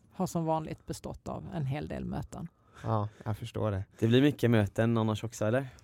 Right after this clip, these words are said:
Speaker 1: Ja,
Speaker 3: Mm.
Speaker 1: det har jag märkt när jag kom in i universitetsvärlden, att, eh, möten är någonting man är väldigt förtjust i.
Speaker 3: Mm.
Speaker 1: Så det är ungefär så min dag ser ut från relativt tidig morgon till sen kväll.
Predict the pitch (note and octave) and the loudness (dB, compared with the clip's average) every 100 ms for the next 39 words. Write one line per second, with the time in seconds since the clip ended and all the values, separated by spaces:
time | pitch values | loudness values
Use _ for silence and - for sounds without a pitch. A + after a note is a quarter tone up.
0 | _ _ _ - G3 A3 E4 - - A2+ | _ _ _ 2 6 6 4 -2 -6 -6
1 | A2+ _ - A3+ A3+ A#3 A#3 A3+ D#3+ - | -6 _ -2 2 2 2 2 2 0 -2
2 | F3 E3+ E3 F3 F3 D#3 D3+ D#3 D#3+ F3 | -2 0 0 0 0 0 -4 -6 -4 -2
3 | D#3+ D#3+ - - F#3 - D#3+ - - D#3 | 0 -2 -2 0 0 -2 -6 -4 -4 -6
4 | D#3+ E3 D#3 - - D#3+ D#3 D3+ - - | -6 -6 -6 -8 -6 -4 -4 -8 -14 -20
5 | - - - _ F#3+ G#3 G#3+ - F3+ G3+ | -20 -20 -20 _ 6 6 6 4 2 4
6 | G3 F#3 E3+ F3 D#3 D#3 D#3+ E3+ - E3 | 6 6 4 0 0 -2 -2 -2 -2 -2
7 | - A#3+ - D#3 F#3+ G3+ - B2+ C3 - | 0 0 -2 -2 0 0 -2 -4 -4 -12
8 | - F#3 F3+ F3 F3+ F3+ F3+ F3+ - F3 | -10 -2 -2 0 0 2 2 2 0 -2
9 | - D#3 D3+ D3 D3 E3+ - F#3 G3 E3+ | 0 -2 -2 -4 -4 -6 -4 0 0 0
10 | - - D#3+ E3+ - _ _ _ _ _ | -6 -8 -6 -6 -8 _ _ _ _ _
11 | - - - _ _ _ _ - F#3+ F3+ | -20 -20 -20 _ _ _ _ -2 2 2
12 | D#3 - F3+ - F3 D#3+ D3+ D3 D3 C#3+ | 2 0 0 0 -2 0 -2 -4 -6 -8
13 | D3+ - - - - _ _ _ - - | -10 -10 -12 -12 -16 _ _ _ -10 -8
14 | - - - | -8 -8 -10